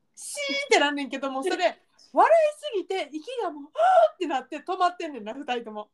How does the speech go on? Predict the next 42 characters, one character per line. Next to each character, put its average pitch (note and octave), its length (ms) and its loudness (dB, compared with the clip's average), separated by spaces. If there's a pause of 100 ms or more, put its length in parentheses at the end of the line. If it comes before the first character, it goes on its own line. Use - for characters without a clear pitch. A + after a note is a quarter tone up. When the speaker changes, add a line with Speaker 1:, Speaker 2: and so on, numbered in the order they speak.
(140)
Speaker 2:
そ C4 80 -2
う、 B3 40 4
あ A#3+ 40 2
の、 A#3+ 140 -4
羽 C4+ 240 4
織 D4+ 220 2
の G3 60 -16
時 G3+ 140 -20
や - 80 -12
ろ。 G#3 140 -20
羽 A#3+ 120 -4
織 D4 200 -4
の G#3+ 80 -14
時 G#3 180 -18
に F#3+ 60 -18
な、 F#3+ 80 -10 (300)
最 A3 160 -8
近 A3 100 -12
や G3+ 80 -8
っ - 60 -16
て - 40 -20
ま F3+ 140 -18
す - 60 -20
か F3+ 80 -20
な。 B3+ 180 -12 (840)
Speaker 1:
そ D#4+ 200 -2
う D4+ 40 0
な C#4+ 120 -2
ん B3+ 60 -6
で A#3+ 100 -6
す。 - 100 -16
そ F#4+ 80 4
れ A4+ 160 6
は G#4+ 160 8
ね、 G4 240 0
確 F#4 240 -8
か A3 140 -4
に、 G#3 460 -10
あ G#3 120 -10
の、 F#3+ 180 -6
あ G#3+ 100 0
る。 A#3+ 260 -2